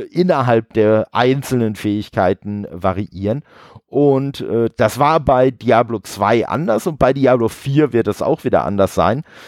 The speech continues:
Ähm, in dem Sinne, dass man halt Fähigkeiten auch freischaltet, aber man hat dann halt auch die Möglichkeit, die einzelnen Fähigkeiten nochmal aufzuleveln. Man hat nochmal eine Möglichkeit,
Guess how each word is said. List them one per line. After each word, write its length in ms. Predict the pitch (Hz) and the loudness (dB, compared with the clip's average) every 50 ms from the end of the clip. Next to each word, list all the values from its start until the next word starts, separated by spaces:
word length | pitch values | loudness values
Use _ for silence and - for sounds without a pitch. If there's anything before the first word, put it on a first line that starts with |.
| - - - | -18 -12 -6
Ähm, 440 | - 107 117 117 117 120 117 113 - - | -2 0 0 0 0 -2 -4 -6 -6 -4
in 180 | - 135 123 | -2 0 2
dem 260 | 110 127 131 147 156 | 4 4 4 2 2
Sinne, 240 | 131 131 143 139 135 | 0 0 2 2 2
dass 200 | - 123 127 - | 0 0 -2 0
man 140 | - 120 110 | 0 0 2
halt 220 | 107 98 110 107 | 4 2 2 0
Fähigkeiten 580 | - - 127 113 110 - - 101 85 92 - - | 0 -2 -2 -2 -2 -2 -2 -2 -2 -2 -2 -4
auch 140 | 65 67 - | -8 -8 -6
freischaltet, 720 | - - 139 175 - - - 175 147 160 170 - 175 - - | -2 0 0 0 0 0 0 2 2 2 0 0 -4 -4 -2
aber 360 | - 117 120 143 151 156 147 139 | -2 0 2 2 2 2 2 2
man 160 | 135 123 120 | 2 2 0
hat 140 | 117 - 123 | 0 0 0
dann 120 | 117 113 | 0 2
halt 140 | 113 117 - | 2 0 0
auch 140 | 82 113 - | 0 -4 -4
die 100 | - 117 | -6 -6
Möglichkeit, 560 | 117 117 123 - 113 - - 110 104 104 - - - - - - - | -6 -6 -6 -6 -6 -2 0 2 2 0 -2 -6 -20 -20 -16 -8 -4
die 120 | - 143 - | -4 -2 0
einzelnen 540 | - 143 175 185 185 - - 165 147 143 | 0 2 2 0 0 0 0 0 0 -2
Fähigkeiten 680 | 135 - - 151 147 147 - - - 131 127 - - 131 | -2 0 2 2 2 2 0 0 0 0 0 0 0 -2
nochmal 240 | 123 - 123 110 62 | -2 0 0 -2 0
aufzuleveln. 840 | 80 120 135 127 - - - 135 123 117 113 110 120 120 113 113 | 0 0 0 -2 -2 -2 0 2 2 2 2 2 0 0 0 0
Man 120 | 113 110 117 | -2 -2 -2
hat 180 | 117 - - | -2 -2 -2
nochmal 480 | 131 120 113 120 110 113 113 110 113 - | -2 0 2 2 4 4 4 4 2 0
eine 120 | - 117 117 | -2 -4 -4
Möglichkeit, 760 | 120 127 127 131 - 131 120 - - 127 117 120 120 - | -2 -2 -2 -2 -2 -4 -4 0 2 2 2 2 2 -2